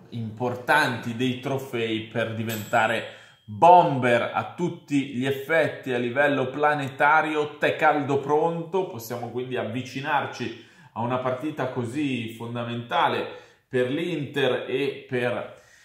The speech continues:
il futuro nerazzurro, in attesa, eh, che vengano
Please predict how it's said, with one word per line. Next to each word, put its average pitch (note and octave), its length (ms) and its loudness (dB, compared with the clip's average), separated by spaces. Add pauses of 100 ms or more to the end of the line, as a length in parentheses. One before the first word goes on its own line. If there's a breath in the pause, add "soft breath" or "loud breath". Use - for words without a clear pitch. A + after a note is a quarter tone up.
(340 soft breath)
il A#2 140 -2
futuro C3 560 2
nerazzurro, D3 800 4
in B2 140 2
attesa, A#2+ 960 4 (380)
eh, G2+ 280 -8
che A#2 240 -6
vengano B2 880 -4